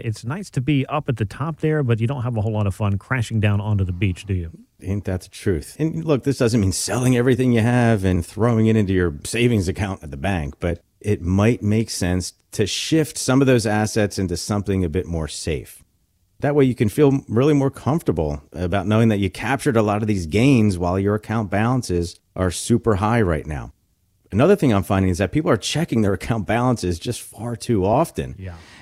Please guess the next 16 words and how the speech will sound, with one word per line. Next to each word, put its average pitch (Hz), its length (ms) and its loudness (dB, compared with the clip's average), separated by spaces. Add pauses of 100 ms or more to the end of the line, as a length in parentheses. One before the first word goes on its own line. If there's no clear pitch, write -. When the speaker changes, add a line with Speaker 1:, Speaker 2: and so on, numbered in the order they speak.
Speaker 2:
And, 107 240 2
you 113 80 4
know, 113 100 4
and 113 80 4
I 160 120 0
get 139 180 4
it. 104 60 4
A 104 40 2
lot 107 160 4
of 101 60 -2
people 104 260 0
enjoy 95 300 4
tracking 90 400 -2
their 82 120 -2
investments 101 800 0
and, 80 180 -2